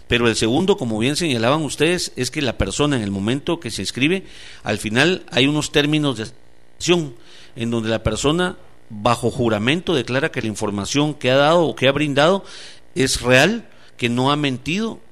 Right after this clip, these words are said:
y que acepta, en caso de haber mentido o dado información falsa, someterse a procesos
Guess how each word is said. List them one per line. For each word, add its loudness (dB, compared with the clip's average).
y 0
que -2
acepta, -4
en -8
caso -2
de 2
haber 0
mentido -2
o 0
dado 2
información -4
falsa, -2
someterse -2
a -2
procesos -4